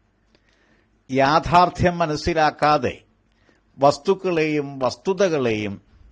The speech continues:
തെറ്റിയറിയുന്ന ബോധവൃത്തി അനാത്മകമാകുന്നു.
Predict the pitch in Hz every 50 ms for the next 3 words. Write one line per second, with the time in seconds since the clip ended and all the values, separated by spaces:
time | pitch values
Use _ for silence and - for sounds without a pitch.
0 | _ _ _ _ - 165 170 165 - - - 208 233 233 208 175 156 160 156 151
1 | 147 139 135 131 135 127 120 117 107 107 113 117 - 156 160 156 135 110 87 -
2 | - 123 113 - - - _ _ _ _ _ _ _ _ _ _ - 113 127 135
3 | 143 151 156 170 - - - - 175 180 170 151 143 127 113 107 90 82 78 73
4 | 69 73 87 117 143 131